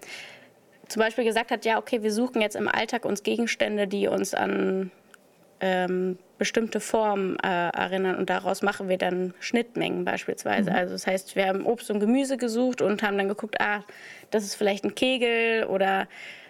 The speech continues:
Speaker 1: äh, ein Apfel ist eine Kugel. Also so versucht, alltägliche Dinge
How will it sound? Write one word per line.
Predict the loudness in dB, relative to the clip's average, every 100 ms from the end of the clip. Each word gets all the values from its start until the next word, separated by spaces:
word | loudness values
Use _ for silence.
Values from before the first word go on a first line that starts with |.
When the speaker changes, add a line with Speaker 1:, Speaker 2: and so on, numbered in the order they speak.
| -4
Speaker 1:
äh, | 0
ein | 2 2 2
Apfel | 0 0 0
ist | 0 0
eine | 0 -2
Kugel. | -2 0 2 2 2 2
Also | 0 0 -2
so | 0 0 0
versucht, | -2 0 2 0 -4 -4
alltägliche | -2 0 0 0 -2 -2 0
Dinge | 0 2 2 2 0